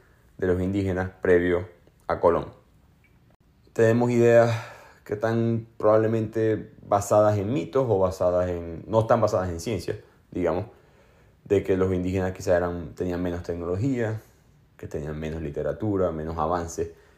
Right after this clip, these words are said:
comparado con los contemporáneos de la época, de los europeos, hasta los mismos asiáticos y africanos.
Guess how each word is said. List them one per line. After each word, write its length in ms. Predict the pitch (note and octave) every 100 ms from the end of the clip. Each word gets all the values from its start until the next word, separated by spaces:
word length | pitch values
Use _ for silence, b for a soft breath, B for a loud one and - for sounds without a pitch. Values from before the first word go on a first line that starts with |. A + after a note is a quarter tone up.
| b
comparado 480 | F#2+ F2+ F2+ F2+ F2+
con 140 | F#2+
los 80 | F#2+
contemporáneos 580 | F#2+ F#2+ F2+ F#2 F#2+ G#2
de 60 | G2+
la 100 | G#2+
época, 380 | G#2+ F2 A2 - B B -
de 100 | F2
los 100 | F2+
europeos, 680 | E2 D2+ F#2+ F#2 F2+ F2+ F#2 - _ -
hasta 180 | F#2+ E2+
los 80 | F2+
mismos 260 | F2+ F2
asiáticos 420 | E2+ F2+ - -
y 60 | F2+
africanos. 380 | E2 D#2 E2